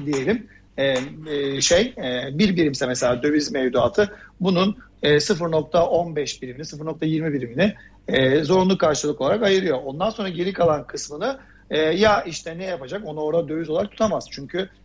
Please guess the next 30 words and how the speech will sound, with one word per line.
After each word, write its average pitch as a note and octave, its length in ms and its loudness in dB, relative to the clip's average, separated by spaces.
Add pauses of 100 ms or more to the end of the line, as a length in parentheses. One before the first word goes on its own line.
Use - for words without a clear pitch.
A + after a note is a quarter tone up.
size E3+ 320 -2
zaten D3+ 280 -2
ona D#3+ 220 -4
karşı D3+ 320 -2
bir G#3 80 2
mevduat F#3 400 4
şey F#3+ 180 4
ödüyor, B2+ 260 -2
faiz E3 360 2
ödüyor. C#3+ 300 -4 (340)
Ya, F#3+ 360 2 (320)
e, C#3+ 340 -2 (200)
kredi F#3+ 280 -2
verecek E3 380 -4
onunla C#3 300 -4
ilgili B2+ 180 -6
olarak, A#2+ 400 -2 (240)
ya F3+ 220 4
işte F3 240 0
onu F#3 180 0
swap'a F3 420 -2
sokacak, D#3+ 500 0
tekrar E3+ 440 0
Türk - 240 -14
lirasına E3 280 -4
çevirecek, D#3 520 -4
başka C#3+ 260 -4
bir D#3 60 -2
şey D#3+ 220 0
yapacak. C#3 540 -2